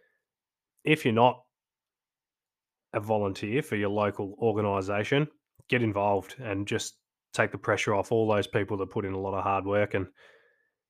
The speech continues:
help out a bit. And, you know, it could help grow it. The more people and more hands on deck can head out, get it going. Uh, basically, Darts Australia is kind of your grassroots, I would call it, is the best way to ex-,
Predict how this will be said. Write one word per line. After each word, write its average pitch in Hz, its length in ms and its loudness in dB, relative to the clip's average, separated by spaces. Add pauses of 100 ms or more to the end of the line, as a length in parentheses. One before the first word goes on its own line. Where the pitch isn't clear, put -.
(520)
help 165 200 4
out 147 160 8
a 175 40 4
bit. 160 200 4
And, 113 280 2 (200)
you 113 80 -2
know, 117 180 4 (420)
it - 120 -14
could 113 140 0
help 117 180 2
grow 113 240 4
it. 107 80 -4 (300)
The 107 60 -4
more 107 200 0
people 110 280 -4
and 104 80 -2
more 104 160 -2
hands 104 180 -2
on 98 120 -2
deck 107 240 -2 (640)
can 101 220 -8 (380)
head 120 180 2
out, 110 280 0 (1000)
get 110 140 -2
it 98 100 -8
going. 104 300 0 (260)
Uh, 107 120 0
basically, 117 440 2
Darts 110 320 4
Australia 101 400 0
is 98 120 -6
kind 101 260 -2
of 98 140 -4
your 101 100 -4
grassroots, 107 760 0 (500)
I 110 100 -6
would 95 180 -6
call 95 300 -2
it, 95 60 -4
is 95 80 -6
the 95 60 -10
best - 280 -4
way 98 220 -2
to 98 180 -6
ex-, 92 260 -10